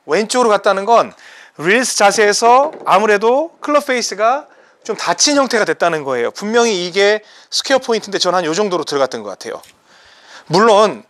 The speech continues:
어, 이건 어쩔 수 없는 제 습관이에요. 왜냐면 출발 자체가 가운데로 돼서 왼쪽으로 떨어진 건 저는 제 나름대로는 잘 친 거예요. 왜냐면 저는 스타트를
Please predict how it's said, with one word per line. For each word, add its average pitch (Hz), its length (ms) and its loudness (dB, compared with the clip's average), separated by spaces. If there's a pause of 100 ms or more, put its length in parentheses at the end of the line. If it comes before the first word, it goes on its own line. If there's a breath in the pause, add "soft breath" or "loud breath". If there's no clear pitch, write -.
(380 soft breath)
어, 170 380 2
이건 269 200 2
어쩔 262 220 2
수 269 100 -4
없는 233 140 -4
제 185 160 -4
습관이에요. 196 560 -2
왜냐면 202 260 0
출발 311 460 2
자체가 226 340 0
가운데로 208 540 -2
돼서 180 200 -2
왼쪽으로 170 360 -2
떨어진 170 340 -4
건 190 280 -4 (500 loud breath)
저는 240 280 0
제 185 140 -2
나름대로는 160 380 0
잘 131 160 -10
친 165 200 -10
거예요. 113 220 -8
왜냐면 165 260 -4
저는 190 220 4
스타트를 170 880 0